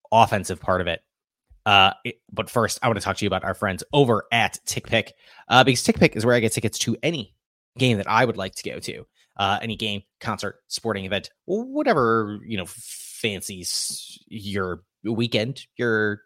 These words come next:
evening. Maybe you got to go to Bloomington for this one. It's a good number of Badger fans in the crowd.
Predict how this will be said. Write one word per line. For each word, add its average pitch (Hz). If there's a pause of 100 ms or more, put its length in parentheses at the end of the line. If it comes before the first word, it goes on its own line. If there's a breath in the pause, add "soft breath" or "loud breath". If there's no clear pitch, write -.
(800)
evening. 117 (1600)
Maybe 95
you 110
got 131
to 165
go 165
to 160
Bloomington 165
for -
this -
one. - (240)
It's -
a 247
good 120
number 98
of 87
Badger 92
fans 95
in 95
the 95
crowd. 127